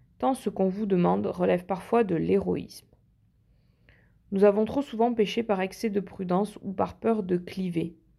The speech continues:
Nous ne nous sommes pas toujours engagés à vos côtés dans les grandes batailles autant qu'il l'aurait fallu.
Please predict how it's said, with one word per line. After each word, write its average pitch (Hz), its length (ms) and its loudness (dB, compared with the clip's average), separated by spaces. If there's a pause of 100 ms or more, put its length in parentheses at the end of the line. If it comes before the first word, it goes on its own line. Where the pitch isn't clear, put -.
(960)
Nous 202 120 2
ne 202 120 6
nous 208 120 4
sommes 214 240 4
pas 226 140 4
toujours 214 420 -2
engagés 220 460 4
à 208 80 6
vos 180 160 0
côtés 202 520 0 (400)
dans 190 160 2
les 190 140 4
grandes 202 300 2
batailles 185 540 2
autant 226 340 0
qu'il 190 260 -6
l'aurait 180 260 2
fallu. 175 560 -2